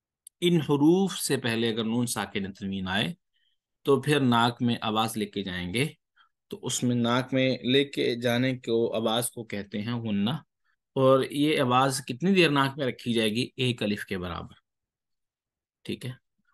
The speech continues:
تو نون ساکن، دوسری ہدایت یہ کہ نون ساکن اور نون اخ-، حرف اخفا، خا ایک کلمہ میں ہے، دو کلمہ میں ہے۔ یہ حروف حرف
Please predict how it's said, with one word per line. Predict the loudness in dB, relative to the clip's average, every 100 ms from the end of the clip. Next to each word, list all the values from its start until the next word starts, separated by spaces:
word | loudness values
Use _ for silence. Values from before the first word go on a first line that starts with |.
| _ _ 2
تو | 4
نون | 6 8 8
ساکن، | 6 4 2 2
دوسری | 4 2 2 2
ہدایت | 4 2 0
یہ | -6
کہ | -4
نون | -4 0
ساکن | 0 0 0 -2
اور | -2
نون | -2 0 0
اخ-، | -2 -4 -10 -18 -14 -4
حرف | -2 0
اخفا، | 0 -2 -2 0 2 0
خا | 0 2 2 2 -4 _ -20 _ _ _
ایک | 0 2 2
کلمہ | 0 2
میں | 0 -2
ہے، | -2
دو | -2 -2
کلمہ | -4 -6 -6
میں | -6
ہے۔ | -8
یہ | -4 -2
حروف | -2 0 0 0 0 0 0 -2 -14 -8
حرف | -6 -4